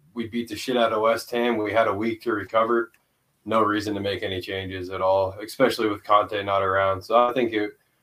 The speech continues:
it, I wasn't surprised, and I think it was a great move. Um, yeah, more than anything, it probably makes Delaney's life easier, right? Um, but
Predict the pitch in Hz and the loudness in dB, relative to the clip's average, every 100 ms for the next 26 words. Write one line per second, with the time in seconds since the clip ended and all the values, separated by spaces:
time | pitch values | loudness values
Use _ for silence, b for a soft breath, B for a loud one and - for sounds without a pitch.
0 | _ _ _ - 110 110 120 117 107 - | _ _ _ -4 0 4 4 2 -2 -6
1 | - 107 107 104 104 98 104 104 98 92 | 0 2 2 -2 -6 -6 -6 -8 -8 -10
2 | 95 104 101 98 104 104 - _ - 104 | -6 -6 -6 -8 -8 -8 -12 _ -6 0
3 | 104 98 98 98 - _ _ _ _ _ | 2 2 0 -6 -16 _ _ _ _ _
4 | _ _ _ _ _ _ _ 117 113 107 | _ _ _ _ _ _ _ -4 -2 -2
5 | - _ _ _ _ 139 143 131 123 120 | -8 _ _ _ _ 6 8 8 4 2
6 | 117 110 120 117 110 113 107 - 98 104 | 0 0 4 4 4 -2 -4 -6 -6 -6
7 | 98 90 95 90 98 95 98 95 - _ | -6 -6 -6 -6 -10 -8 -6 -8 -10 _
8 | _ - - _ - 101 107 - _ _ | _ -20 -20 _ -2 0 0 -6 _ _
9 | - 104 101 98 95 95 95 _ _ _ | -8 -2 2 2 2 -2 -16 _ _ _
10 | _ _ _ _ _ - 143 117 - | _ _ _ _ _ 2 4 4 -2